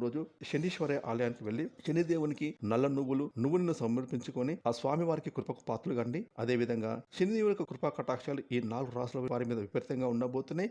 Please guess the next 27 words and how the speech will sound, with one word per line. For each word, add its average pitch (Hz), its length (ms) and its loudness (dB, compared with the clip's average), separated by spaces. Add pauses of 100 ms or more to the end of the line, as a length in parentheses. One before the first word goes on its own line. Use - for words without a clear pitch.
అలాగే 139 260 2 (180)
వీలైతే 196 360 4 (220)
మీకు 151 220 0 (140)
స్తోమత 185 380 0
కొట్టి 131 340 -2 (200)
పేదవారికి 165 480 2
దాన 127 260 0
ధర్మాలు 135 340 0
కూడా 123 220 -4 (100)
చేయండి. 139 340 -2 (300)
అలాగే 120 280 2 (140)
రాత్రి 196 300 0
నానబెట్టిన 143 480 -2 (260)
ఉలవలను 151 360 2 (140)
ఉదయం 175 320 0 (400)
గోమాతకు 143 480 0 (260)
మీ 139 180 2
చేతులతో 165 440 0
ఆహారంగా 135 460 0 (340)
అందించండి. 131 500 -2 (400)
తద్వారా 147 380 2
మీకు 151 320 0 (380)
మీ 143 120 4
జీవితంలో 131 540 0 (480)
మరిన్ని 196 300 2
శుభఫలితాలు 143 580 -2
ఖచ్చితంగా 151 380 -4